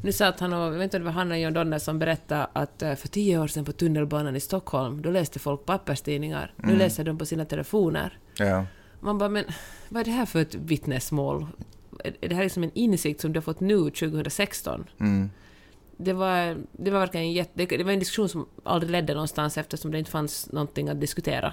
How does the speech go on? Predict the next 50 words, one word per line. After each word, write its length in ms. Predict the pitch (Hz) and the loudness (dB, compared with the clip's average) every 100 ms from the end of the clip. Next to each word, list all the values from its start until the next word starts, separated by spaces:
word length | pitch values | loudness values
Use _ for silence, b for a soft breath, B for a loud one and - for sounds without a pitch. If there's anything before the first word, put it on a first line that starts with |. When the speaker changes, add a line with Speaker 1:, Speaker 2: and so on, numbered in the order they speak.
| - | 2
Speaker 2:
Nej, 260 | 110 95 95 - | 4 4 2 -6
dels 280 | 104 120 113 | 4 8 8
för 60 | 113 | 6
att 60 | |
man 100 | 113 | 6
inte 140 | 107 98 | 4 4
fick 260 | 113 - | 2 2
diskutera 580 | 101 95 90 95 85 78 | 0 0 2 2 6 4
och 220 | 65 82 - | 6 2 0
för 140 | - | -2
att 60 | - | 2
de 220 | 90 85 | 2 2
valde 240 | 92 90 | 2 2
att 80 | 80 | 2
inte 360 | 90 90 101 73 - - | 0 4 4 4 -2 -6
vilja 320 | 85 95 85 | 0 2 2
diskutera 480 | 82 85 - 82 65 | 0 -2 -2 -2 0
eller 140 | 87 | 2
våga 260 | 90 76 78 | 2 2 0
eller 100 | 71 | -2
vad 100 | 82 | -2
man 100 | 76 | 0
nu 60 | - | 0
vill 160 | 82 | 0
kalla 180 | - 78 | -2 -4
det 80 | - | -4
för. 180 | - - B B B B B | -6 -8 B B B B B
Nej, 200 | - 156 | 10 12
men, 160 | 156 151 | 12 8
eh, 60 | 117 131 120 - | 10 12 10 8
ja, 220 | 107 92 - | 8 8 4
precis. 340 | 95 92 - - - | 0 0 -2 -8 4
Alltså, 280 | 123 120 135 | 6 8 6
det 80 | |
tyckte 240 | 135 113 117 | 6 6 6
jag 440 | 101 92 92 98 | 8 8 8 6
Speaker 1:
Och 80 | 226 | 4
sen 120 | 285 | 4
tycker 200 | 320 311 | 2 4
jag, 260 | 262 - 233 | 4 4 2
är 40 | |
det 80 | 269 | 4
verkligen 300 | 302 294 170 | 4 4 2
hela 160 | 180 170 | 2 4
världen 340 | 160 143 147 | 6 6 4
om 140 | 156 | 4
en 160 | 156 156 | 2 4
gäst 280 | 165 160 - | 4 2 0
stiger 320 | - 151 151 | 0 2 2
ut, 280 | 151 - | 0 -2